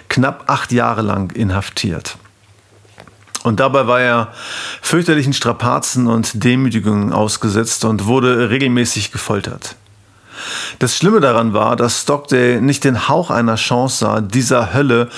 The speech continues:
und der Tyrannei seiner Widersacher zu entkommen. Sein Leben in Hanoi war, objektiv betrachtet, nur als hoffnungslos zu bezeichnen. Und unnötig zu sagen eigentlich, aber natürlich hatte weder Stockdale noch seine Kameraden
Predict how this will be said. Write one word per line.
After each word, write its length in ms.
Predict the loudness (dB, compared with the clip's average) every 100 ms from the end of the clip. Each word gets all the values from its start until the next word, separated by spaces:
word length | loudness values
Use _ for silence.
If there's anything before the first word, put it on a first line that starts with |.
| -12 -14 -14 0
und 340 | 0 0 0
der 120 | 0
Tyrannei 560 | 2 2 2 2 2 2
seiner 360 | 0 0 0
Widersacher 600 | 0 0 0 -2 -2 -4
zu 180 | -2 -2
entkommen. 600 | -2 -2 -2 -4 -4 -12 -18 _ _ _ -20 _ _
Sein 240 | 0 2
Leben 280 | 4 4 4
in 120 | 2
Hanoi 420 | 2 2 2 2 2
war, 320 | 2 2 -2 -12 -16 -4
objektiv 540 | 0 0 0 -4 -2
betrachtet, 680 | -2 -2 -2 -2 -2 -2 -4 -14 -16 -16 -2
nur 280 | 2 4 4
als 280 | 2 0 -4
hoffnungslos 720 | -2 0 -2 -2 -4 -4 -4
zu 120 | -2
bezeichnen. 800 | -2 -2 -4 -4 -4 -6 -6 -8 -6
Und 340 | 0 0 -2 2
unnötig 500 | 4 4 2 0 0
zu 120 | 0
sagen 380 | 2 2 2 0
eigentlich, 420 | 0 0 -2 0
aber 260 | 2 2 -2 -8 -10 -2
natürlich 500 | 0 2 2 2 0
hatte 240 | 0 2
weder 280 | 2 2 2
Stockdale 560 | 0 -2 -2 0 2 2
noch 180 | 2 0
seine 360 | 0 2 0
Kameraden 680 | 0 0 2 2 2 2